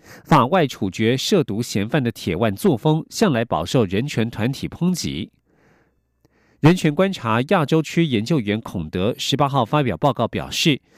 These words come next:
根据菲国政府统计数据，菲律宾各地今年四月到七月在covid nineteen封城期间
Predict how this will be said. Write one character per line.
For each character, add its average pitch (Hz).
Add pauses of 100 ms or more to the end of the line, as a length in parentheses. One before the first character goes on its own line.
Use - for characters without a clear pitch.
(200)
根 247
据 247
菲 247
国 175
政 196
府 101
统 82
计 117
数 180
据， 131 (420)
菲 254
律 254
宾 226
各 233
地 151
今 185
年 123
四 -
月 139
到 117
七 -
月 185
在 143
covid 117
nineteen 139
封 165
城 98
期 -
间 160